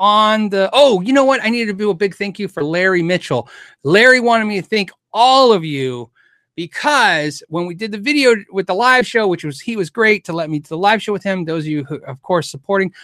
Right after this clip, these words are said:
but a lot of you guys, I guess, went to his iTunes account, went to his website and bought, downloaded his music, became fans of Larry Mitchell. As you guys know, he's an amazing guitar player. And he just wanted me to tell you guys, thank you so much. I'll put a link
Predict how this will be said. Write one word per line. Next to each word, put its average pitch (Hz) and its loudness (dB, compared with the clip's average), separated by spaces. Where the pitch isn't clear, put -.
but 156 -2
a 165 2
lot 277 4
of 285 2
you 185 -2
guys, 151 0
I - -6
guess, 214 -4
went 233 -2
to 214 -2
his 190 0
iTunes 220 0
account, 208 -2
went 190 -6
to 190 -6
his 180 -2
website 220 -2
and 175 -8
bought, 190 0
downloaded 202 -2
his 160 -2
music, 208 -2
became 180 -8
fans 190 -6
of 185 -6
Larry 190 -2
Mitchell. 196 -4
As 175 -2
you 147 -8
guys 170 0
know, 180 0
he's 143 -2
an 131 -2
amazing 156 0
guitar 165 -2
player. 185 2
And 143 2
he 175 -2
just 165 -2
wanted 165 2
me 160 0
to 139 -4
tell 160 -2
you 160 0
guys, 147 0
thank 185 -2
you 143 -8
so 170 -2
much. 165 0
I'll 190 -2
put 190 0
a 127 -2
link 190 0